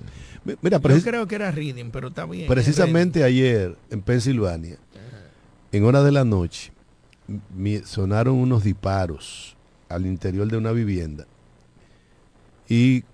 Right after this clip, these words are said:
Speaker 1: cuando la policía iba a entrar a requisar, la vivienda explosionó, ¡boom! Estalló. La policía está investigando ese,
Speaker 2: ¿Hay muertos?
Speaker 1: ese suceso. Todavía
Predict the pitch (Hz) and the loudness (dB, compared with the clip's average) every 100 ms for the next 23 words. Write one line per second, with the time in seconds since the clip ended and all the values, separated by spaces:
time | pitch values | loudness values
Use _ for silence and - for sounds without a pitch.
0 | _ - 107 107 107 107 104 98 107 107 | _ -2 0 2 2 2 2 0 0 0
1 | 98 139 170 - 165 196 160 123 127 143 | 0 0 0 -2 0 2 2 0 0 0
2 | 117 95 139 135 110 104 87 82 _ _ | 0 -2 -4 -4 -4 -4 -4 -8 _ _
3 | - 95 101 98 101 120 123 - 98 - | -8 -4 0 0 0 -2 -4 -2 -2 2
4 | 117 101 101 92 95 85 78 107 180 147 | 2 2 0 0 -2 -4 0 4 6 6
5 | 104 85 78 _ _ 98 90 85 82 82 | 0 -4 -10 _ _ -14 -12 -12 -12 -12
6 | 76 _ _ - - - - - - _ | -14 _ _ -20 -20 -20 -20 -20 -20 _
7 | _ - 80 95 87 110 117 120 120 - | _ -12 -10 -8 -6 -4 -2 0 -2 0
8 | 95 95 104 95 85 85 - _ _ _ | -2 -2 -2 -4 -4 -8 -12 _ _ _
9 | - - 90 - 98 92 85 95 92 95 | -20 -12 -10 -6 -6 -6 -10 -14 -12 -8
10 | 104 104 101 90 78 - 78 - 90 98 | -8 -10 -12 -12 -12 -16 -20 -16 -12 -8
11 | 104 113 | -6 -8